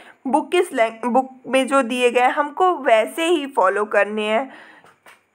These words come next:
ये क्या करता है? Very right approach for work involved in the serious safety risk। मीन्स कि ये बहुत ही अपने वर्क को सीरियसली लेता है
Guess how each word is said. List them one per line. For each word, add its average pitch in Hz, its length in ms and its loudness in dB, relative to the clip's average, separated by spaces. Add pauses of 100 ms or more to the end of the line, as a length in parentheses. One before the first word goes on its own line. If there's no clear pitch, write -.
(200)
ये 240 240 0
क्या 349 220 2
करता 330 300 0
है? 320 80 2
Very 294 440 0
right 285 320 2
approach 262 400 2
for 240 260 2
work 240 220 2 (120)
involved 226 340 2
in 226 80 -10
the 254 140 2 (340)
serious 262 420 0
safety 262 440 -2 (380)
risk। 214 380 0
मीन्स 254 200 0
कि - 120 -18
ये 269 140 0
बहुत 262 400 0
ही 277 60 -2
अपने 262 220 0
वर्क 247 340 2
को 277 120 0
सीरियसली 254 600 -2
लेता 247 300 0
है 285 140 0